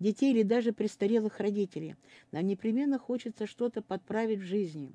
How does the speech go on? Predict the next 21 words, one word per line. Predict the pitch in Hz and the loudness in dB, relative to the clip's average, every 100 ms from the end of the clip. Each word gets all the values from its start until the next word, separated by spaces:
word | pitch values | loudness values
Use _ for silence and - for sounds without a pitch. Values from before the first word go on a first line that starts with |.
| - _ - - | -18 _ -20 -8
Нам | 170 196 | -4 -2
кажется, | - 269 240 | 0 -2 -2
что | 208 214 | -6 -6
справедливо | 202 190 196 214 226 269 | -6 -2 -2 0 0 2
или | 208 190 | 2 2
нет, | 214 277 - - - | 0 -2 -6 -18 -10
что | - | -2
есть | 196 254 262 - | 0 2 -2 -4
нужда | 185 185 185 233 226 - | -4 -2 -2 -4 -4 -6
в | |
исправлении. | 190 - 190 196 196 160 147 156 _ _ _ - | -6 -4 -2 0 0 0 -6 -14 _ _ _ -6
Но | 202 | -2
будем | 302 262 269 240 | 0 2 0 0
помнить | 294 269 233 | 0 0 0
великие | 202 240 226 202 | -2 -2 -2 -4
слова | - 190 214 | -4 -2 -2
апостола: | 208 180 175 - 156 151 _ _ _ | -2 -4 -6 -8 -14 -14 _ _ _
"Исправляйте | 185 185 - 156 202 277 262 | -6 -6 -4 -2 0 0 -2
таковых | 240 240 233 226 226 - | -4 -6 -4 -4 -4 -4
духом | 151 196 247 240 240 | -4 -4 -4 -4 -4
кротости". | - 170 160 160 151 - 143 | -4 -6 -6 -8 -18 -16 -16